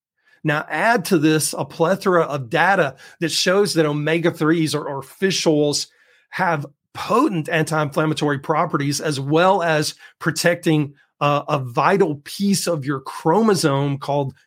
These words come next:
telomeres. And I think you've got a good reason why health benefits of an omega-three rich diet is a good, is, is good for longevity.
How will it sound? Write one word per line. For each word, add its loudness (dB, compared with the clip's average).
telomeres. 2
And 2
I 0
think 0
you've 0
got 2
a 0
good 0
reason 0
why 0
health -4
benefits -2
of 0
an 2
omega-three 0
rich -2
diet 2
is -4
a -2
good, 2
is, -4
is -2
good 2
for 0
longevity. 0